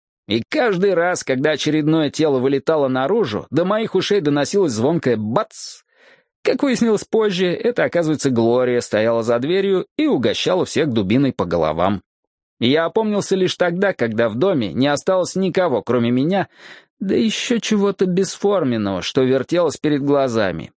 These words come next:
прыгало, металось, словом, всячески выказывало своё нежелание идти ко мне в руки. Но как оно ни старалось, я возложил на нечто свои ладони, приподнял над головой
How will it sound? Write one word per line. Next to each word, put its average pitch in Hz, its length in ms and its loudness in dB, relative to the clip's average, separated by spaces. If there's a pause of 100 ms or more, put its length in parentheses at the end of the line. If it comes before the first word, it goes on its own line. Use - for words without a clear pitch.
(120)
прыгало, 226 640 0
металось, 190 760 -2 (360)
словом, 147 440 0
всячески - 720 -4
выказывало 104 600 -2
своё 78 340 -4
нежелание 92 800 0
идти - 320 -4
ко 107 160 -2
мне 95 200 0
в 85 60 -8
руки. 76 360 -8 (840)
Но 131 320 2
как 113 220 0
оно 127 240 2
ни 131 140 2
старалось, 139 840 -4 (140)
я 147 260 0
возложил 160 720 0
на 101 180 -2
нечто 131 420 -2
свои 127 300 2
ладони, 127 720 0 (220)
приподнял 175 580 0
над 123 240 0
головой 117 640 0